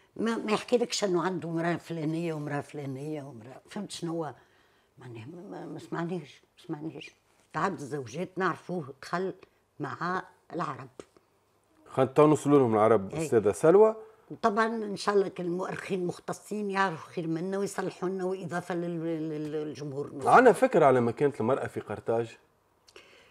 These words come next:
Speaker 1: شوف، اللي عندنا أنه كنا، كنا نقراو على شنو صار في قرطاج، تلقى المرأة مثلًا حبوا يعطيوها لواحد بالسيف بربري، رفضت، حرقت روحها. أخسر.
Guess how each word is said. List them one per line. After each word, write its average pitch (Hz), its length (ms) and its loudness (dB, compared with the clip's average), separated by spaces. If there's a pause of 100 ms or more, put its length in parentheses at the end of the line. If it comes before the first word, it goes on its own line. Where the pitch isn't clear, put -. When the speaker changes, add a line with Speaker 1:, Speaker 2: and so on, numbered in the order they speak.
Speaker 1:
شوف، - 420 0 (680)
اللي 147 360 -8
عندنا 147 400 -6 (320)
أنه 143 240 -10 (100)
كنا، 151 360 -12 (100)
كنا 147 140 -16
نقراو 151 380 -12 (240)
على 123 260 -16
شنو 143 240 -16
صار - 240 -16
في - 160 -20
قرطاج، - 340 -12
تلقى - 300 -16
المرأة 127 340 -14
مثلًا 135 580 -12 (760)
حبوا 139 320 -12
يعطيوها 139 460 -6
لواحد 147 480 -8
بالسيف 160 580 -12 (340)
بربري، 160 460 -10 (140)
رفضت، 143 420 -14
حرقت - 460 -12
روحها. - 340 -10 (720)
أخسر. - 380 -18